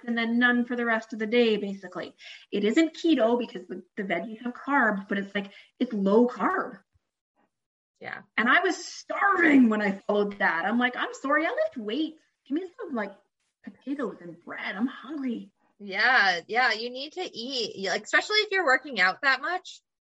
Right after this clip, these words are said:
Speaker 2: you need to eat. It's just
Speaker 1: Yeah, and, you know, I, I don't even think it's like, I'm just like, "Ah, it's normal movement. I'm just so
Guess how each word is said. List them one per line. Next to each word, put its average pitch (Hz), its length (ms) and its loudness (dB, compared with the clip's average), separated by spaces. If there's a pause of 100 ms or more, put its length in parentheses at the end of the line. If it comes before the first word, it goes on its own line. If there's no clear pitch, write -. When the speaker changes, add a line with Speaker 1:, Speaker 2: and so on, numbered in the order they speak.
(160)
Speaker 2:
you 233 140 -6
need 240 340 -4
to 214 80 -6
eat. 156 460 -8
It's 180 240 -4
just - 540 -4 (340)
Speaker 1:
Yeah, 269 220 -2
and, 339 180 2
you 403 40 -2 (140)
know, - 160 -4
I, - 240 -8
I - 20 -6
don't 480 200 -2
even 320 180 4
think 320 180 -2
it's 294 220 -4
like, - 240 -2
I'm 233 140 0
just 269 200 -4
like, 220 120 -12
"Ah, 247 160 -8
it's - 180 -16
normal 202 440 -4
movement. 311 480 -2
I'm 190 120 -2
just 240 160 -10
so 247 120 0